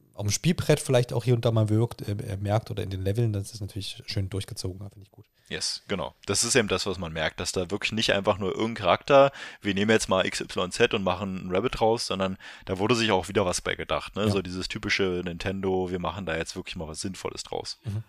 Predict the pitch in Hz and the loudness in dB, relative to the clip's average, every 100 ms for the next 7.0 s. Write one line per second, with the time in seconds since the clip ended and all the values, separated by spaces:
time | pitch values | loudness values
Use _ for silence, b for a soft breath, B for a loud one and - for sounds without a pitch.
0 | B B _ - 110 143 160 - 110 139 | B B _ 2 4 4 0 -4 0 4
1 | 98 123 - - - 104 95 98 101 95 | 6 6 2 -2 4 4 4 2 0 0
2 | 95 - 110 120 101 - 101 90 107 110 | -2 2 2 4 2 -2 -4 -2 -2 0
3 | 90 92 - - 85 120 95 104 151 B | -4 -4 -4 4 4 4 2 -2 -4 B
4 | B B B 92 92 - - - 90 117 | B B B -2 -2 -4 -4 0 2 2
5 | - 90 82 80 90 90 87 90 87 87 | 2 0 0 -2 -2 0 0 -2 -4 -8
6 | 85 85 92 - 92 92 92 98 98 | -10 -8 -8 -2 2 2 0 -2 -4